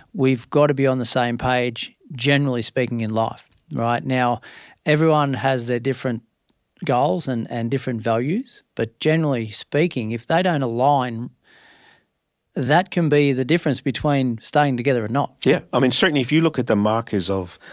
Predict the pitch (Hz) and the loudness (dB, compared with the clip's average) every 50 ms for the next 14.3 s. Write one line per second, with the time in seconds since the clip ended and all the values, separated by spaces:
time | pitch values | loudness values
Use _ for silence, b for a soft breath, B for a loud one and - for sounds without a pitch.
0 | B B B - 123 110 101 104 104 104 95 - - - - - - - 101 - | B B B -2 0 2 2 2 2 0 0 -2 -6 -6 -6 -6 -4 -4 -2 -4
1 | - - - 107 101 95 87 85 82 87 95 98 - - 104 101 - - - - | -4 -6 -4 -4 -4 -4 -4 -4 -2 -2 -2 -4 -4 -6 -6 -6 -6 -6 -6 -8
2 | - - - - _ _ _ _ _ _ _ _ _ _ _ - 104 98 104 113 | -10 -10 -12 -14 _ _ _ _ _ _ _ _ _ _ _ -2 0 0 2 0
3 | 117 113 107 104 101 92 87 101 98 95 95 95 90 87 - 165 226 - - - | 0 0 -2 -4 -6 -6 -4 -4 -4 -4 -4 -4 -4 -4 -2 -2 -2 -4 -4 -10
4 | B B B B B B B B B _ _ 110 95 92 92 90 90 87 87 - | B B B B B B B B B _ _ -6 -4 -4 -4 -4 -4 -6 -6 -6
5 | - 95 92 92 101 95 92 95 - - 98 101 101 98 95 - - - - _ | -6 -6 -6 -4 -6 -8 -8 -8 -8 -8 -8 -6 -8 -8 -8 -10 -14 -18 -4 _
6 | 131 131 131 131 131 143 147 147 131 120 - 139 139 - 143 113 117 110 - - | 2 4 4 4 4 4 2 0 0 2 2 0 2 2 0 -2 -2 -4 -2 -2
7 | 104 104 98 92 90 87 98 - - - - 120 107 92 73 73 - - 101 - | -2 -2 -2 -2 -4 -4 -4 -2 -2 0 0 0 0 -2 -4 -8 -12 -14 -16 -8
8 | - 135 120 107 107 - - 107 101 - 110 98 87 - - - 107 - - 123 | -4 -2 0 0 0 -2 -6 -6 -4 -2 -2 -2 -2 -4 -6 -12 -14 -10 -6 -4
9 | 110 101 98 - 120 107 95 - - B B B B B B B B B B B | -4 -4 -2 0 0 0 0 -2 -6 B B B B B B B B B B B
10 | _ _ _ 120 104 98 - 131 123 123 120 - - - 98 92 92 95 92 85 | _ _ _ 0 0 2 2 0 0 0 0 -4 -4 -2 -4 -2 -2 -4 -4 -6
11 | - - _ _ _ - 110 107 - 98 85 92 90 87 80 - - - 107 95 | -8 -16 _ _ _ -4 -2 0 0 0 0 0 -2 -2 -2 -4 0 0 0 2
12 | 92 95 95 98 95 90 92 101 110 104 98 92 - - - 104 95 90 87 143 | 0 -2 -4 -6 -6 -6 -2 0 0 0 0 0 -2 -2 0 0 0 2 4 2
13 | 135 123 120 107 104 95 92 90 87 - - 98 92 92 95 95 - 101 139 127 | 4 4 2 2 2 2 0 0 -2 0 0 2 2 2 0 -2 0 2 2 2
14 | 117 127 127 120 104 - | 2 2 0 -2 -2 -6